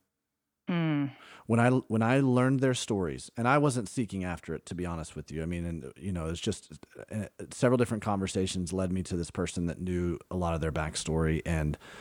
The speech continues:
Speaker 2: when he shared it with me, it was like kind of a glass shattering thing where it humanized them. And it,
Speaker 1: Yeah.
Speaker 2: and it all of a sudden compassion rushed in, and that doesn't
Speaker 1: Mm.
Speaker 2: excuse what they did, but it
Speaker 1: Right.
Speaker 2: helped.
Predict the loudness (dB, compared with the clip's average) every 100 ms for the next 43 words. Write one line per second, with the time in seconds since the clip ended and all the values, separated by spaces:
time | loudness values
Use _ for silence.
0 | -6 2 6 6 6 6 6 4 -2 -2
1 | -2 -2 -2 -4 -4 -4 0 0 0 -4
2 | -16 -20 -20 _ _ 2 4 4 4 2
3 | 2 2 2 2 2 -2 -4 -4 -2 -4
4 | -8 -12 -6 -2 0 0 -2 -6 -20 -20
5 | _ -6 -4 2 4 4 0 -4 -6 -12
6 | -12 -16 -18 _ _ _ 0 2 0 -4
7 | 0 0 0 2 2 2 2 2 2 0
8 | -4 -12 _ _ -20 -12 -4 -4 0 0
9 | 0 0 -2 0 0 -2 -2 -2 0 -2
10 | -4 _ -20 -20 -8 -2 2 4 4 2
11 | 0 -8 0 2 2 0 0 2 2 2
12 | 2 2 -6 _ 0 2 2 2 0 0
13 | 6 6 4 -2 -18